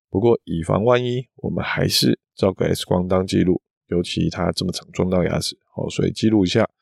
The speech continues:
去知道说这，他牙齿之后有状况，到底是很久以前就出状况的，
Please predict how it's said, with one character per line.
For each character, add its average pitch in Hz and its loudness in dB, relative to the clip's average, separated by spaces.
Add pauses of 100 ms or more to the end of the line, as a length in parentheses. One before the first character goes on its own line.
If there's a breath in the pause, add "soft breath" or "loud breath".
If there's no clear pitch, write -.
(320)
去 113 -2
知 113 -2
道 113 4
说 110 0
这， 123 0 (260)
他 131 0 (120)
牙 117 4
齿 - -2
之 120 0
后 127 4
有 95 6
状 104 2
况， 113 0
到 131 2
底 104 0
是 123 0 (340)
很 131 0
久 156 6
以 127 4
前 117 2
就 135 4
出 135 -2
状 135 2
况 135 2
的， 101 2